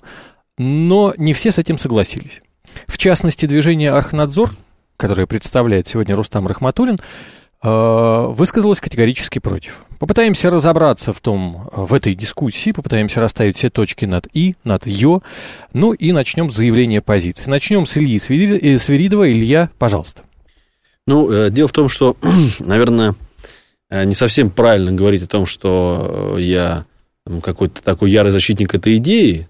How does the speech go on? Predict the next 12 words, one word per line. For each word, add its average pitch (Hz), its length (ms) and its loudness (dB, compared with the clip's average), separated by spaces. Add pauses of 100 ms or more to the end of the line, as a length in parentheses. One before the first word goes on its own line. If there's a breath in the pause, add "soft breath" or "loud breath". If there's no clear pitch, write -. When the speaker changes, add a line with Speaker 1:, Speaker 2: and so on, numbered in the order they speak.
Speaker 2:
То - 80 -4
есть - 160 -4
я 110 140 4
не 98 220 2
автор 113 380 0
этой 87 220 0
идеи, 90 300 0
да? 104 300 -4
Как - 220 -8
вы 104 140 2
знаете, 104 600 2
идеи 104 440 2